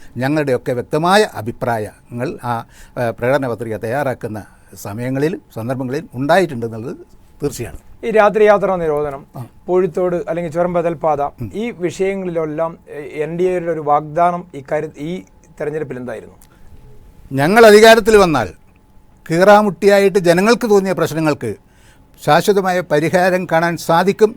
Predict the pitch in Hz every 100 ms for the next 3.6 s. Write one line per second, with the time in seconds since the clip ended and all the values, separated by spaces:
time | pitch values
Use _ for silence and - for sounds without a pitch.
0 | 143 143 160 156 156 147 143 139 143 180
1 | 202 208 - 151 143 143 143 143 120 104
2 | 98 - - - 160 185 190 180 147 208
3 | 214 240 233 196 165